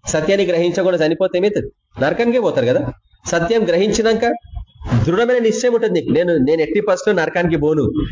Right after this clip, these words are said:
ఎందుకంటే నాకు సత్యం తెలుసని." ఈ డౌట్స్ ఉంటాయి, లేకపోతే ప్రతి ఒక్కరికి డౌట్స్. ఇప్పుడు ఒక, ఒక, ఒక ఆమె చెప్తుంది, "ఎప్పుడన్నా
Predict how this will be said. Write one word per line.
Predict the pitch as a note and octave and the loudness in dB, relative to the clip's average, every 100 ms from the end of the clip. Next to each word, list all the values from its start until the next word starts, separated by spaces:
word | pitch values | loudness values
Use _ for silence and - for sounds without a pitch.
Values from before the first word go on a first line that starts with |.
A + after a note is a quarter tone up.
| D#3 | -2
ఎందుకంటే | F3+ A3 | -2 0
నాకు | F#3+ E3+ | -2 -2
సత్యం | D#3 G3 F3+ | -2 0 2
తెలుసని." | D3+ - B2+ - - - - - - - - - | 2 0 0 -2 -6 -6 -6 -8 -8 -10 -6 -2
ఈ | F#3+ F#3 | -2 0
డౌట్స్ | G3+ B3+ B3 | 0 0 0
ఉంటాయి, | A#3+ C4 | 2 2
లేకపోతే | A3+ G3+ A#3 - - - - - - - - - - | 2 0 0 0 -4 -6 -14 -20 -20 -20 -18 -10 -4
ప్రతి | D#3+ G3 | -2 0
ఒక్కరికి | A#3 A#3 A3+ | 0 2 2
డౌట్స్. | F3+ D#3+ D#3+ E3 - - - | 2 0 -2 -2 -4 -4 -2
ఇప్పుడు | - F3 A3 F#3+ C#3+ - | 0 2 2 2 0 0
ఒక, | C#3 C#3+ | 0 0
ఒక, | C3+ - C#3 C3+ B2+ A#2+ G#2 - - G#2+ G#2+ - C3+ | 0 0 0 2 2 2 0 0 -2 -2 -2 -2 -2
ఒక | A#2+ B2 | 0 0
ఆమె | C#3 D3+ | 0 0
చెప్తుంది, | B2+ A#2+ A#2+ F2+ - - _ _ - D3 | 0 0 0 -2 -4 -12 _ _ -4 -2
"ఎప్పుడన్నా | D3+ F3+ E3+ | 0 0 2